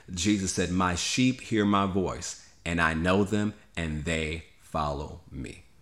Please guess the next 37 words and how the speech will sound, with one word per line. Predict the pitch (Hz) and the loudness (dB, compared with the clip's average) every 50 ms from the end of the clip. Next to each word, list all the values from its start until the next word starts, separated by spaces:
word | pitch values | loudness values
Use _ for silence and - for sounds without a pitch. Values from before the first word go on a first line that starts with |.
| - - | -16 -10
One | 76 78 85 | -6 -2 -2
more | 90 90 | -2 -2
time, | - - 98 82 76 73 | -2 -2 -2 -2 -2 -4
it | - | -6
says, | 80 78 85 | -8 -6 -2
"My | 85 92 98 113 131 | 0 2 4 4 2
sheep | 123 - - - 156 147 101 85 - - - - - - _ _ | 2 0 0 2 2 2 0 -2 -4 -10 -18 -20 -20 -20 _ _
hear | - 90 90 | -4 -2 0
my | 90 98 95 95 | 4 4 4 4
voice, | 90 92 104 98 73 - - - - - - - - - _ - - | 4 2 2 0 0 -2 -6 -10 -12 -12 -16 -20 -20 -20 _ -14 -8
and | 87 87 90 | -6 0 2
I | 90 87 87 | 2 2 2
know | 87 87 92 95 92 90 90 | 2 2 2 2 2 0 0
them, | 78 76 69 67 - - - _ _ - | -2 -6 -8 -10 -12 -14 -18 _ _ -10
and | 78 76 73 73 76 78 | -8 -6 -6 -6 -4 -2
they | 90 82 73 69 65 - - - - _ _ _ | -2 -2 -2 -4 -6 -8 -12 -16 -20 _ _ _
follow | - - 85 73 67 64 60 - - - - - - | -6 -2 -2 0 0 -2 -4 -8 -10 -14 -16 -16 -14
me." | 71 - - - - - - - - - - - - - - - - - - - - | -14 -14 -14 -14 -18 -20 -20 -20 -20 -20 -20 -20 -20 -20 -20 -20 -20 -20 -20 -10 -2
You | 85 | 0
know, | 95 92 | 2 2
when | 90 92 92 | 2 2 2
I | 90 90 | 2 2
was | 90 87 82 - - - - - - - | 2 0 -2 -4 -6 -10 -14 -20 -14 -4
finishing | - 101 101 95 - - 95 90 90 | 0 2 2 2 2 0 0 0 0
up, | 90 90 87 85 73 | 0 -2 -2 -4 -6
you | 85 | -6
know, | 85 82 82 - - - - - | -6 -6 -8 -10 -14 -20 -16 -10
the | 87 | -6
last | 82 80 82 87 87 87 90 - - | -4 0 2 2 2 2 0 -2 -4
Faith | - 90 87 85 - | -2 -2 -2 -2 -2
in | 87 85 | -4 -4
the | 85 | -2
Morning | 82 82 82 78 | -2 -2 -4 -4
broadcast, | 76 82 80 80 78 - 87 82 - | -4 -2 -2 -2 -2 -4 -6 -6 -6
I | - 85 90 | -6 -6 -6
remembered | 82 85 85 92 92 92 82 87 80 76 - | -4 -2 -2 0 0 0 -2 -2 -4 -4 -6
something. | - - 80 76 73 - - 71 67 73 | -6 -6 -6 -8 -8 -10 -10 -10 -10 -12